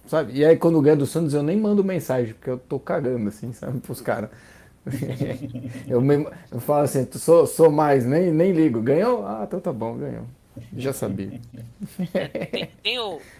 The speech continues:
Speaker 2: tem o fator de ser clássico, mas, é, Palmeiras ultimamente nos clássicos não vem,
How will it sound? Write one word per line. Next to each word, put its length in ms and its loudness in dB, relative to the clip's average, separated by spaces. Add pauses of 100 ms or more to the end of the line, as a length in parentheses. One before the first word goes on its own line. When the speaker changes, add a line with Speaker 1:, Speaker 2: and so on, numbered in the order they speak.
(320)
Speaker 2:
tem 120 -2
o 60 -8
fator 380 -2
de 80 -12
ser 260 -4
clássico, 560 -4
mas, 680 -8 (640)
é, 720 -10 (260)
Palmeiras 360 -6
ultimamente 520 -6
nos 160 -10
clássicos 560 -4
não 220 -6
vem, 640 -8